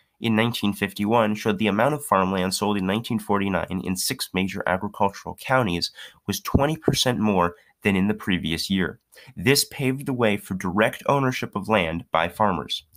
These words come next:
Since the government was the largest landlord of all, the third stage of refor-, of reform was to sell public farmland to tenants,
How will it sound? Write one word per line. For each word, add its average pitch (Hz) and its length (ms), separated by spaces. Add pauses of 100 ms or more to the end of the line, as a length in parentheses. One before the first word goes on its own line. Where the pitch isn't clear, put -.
(460)
Since - 280
the 147 80
government 131 400
was 107 160
the 82 100
largest 131 440
landlord 87 640
of 80 80
all, 120 420 (200)
the 98 60
third 151 320
stage 87 320
of 90 60
refor-, - 380 (120)
of 101 160
reform 82 500 (200)
was 113 140
to 117 100
sell 117 260
public 107 380
farmland 82 560
to - 80
tenants, - 480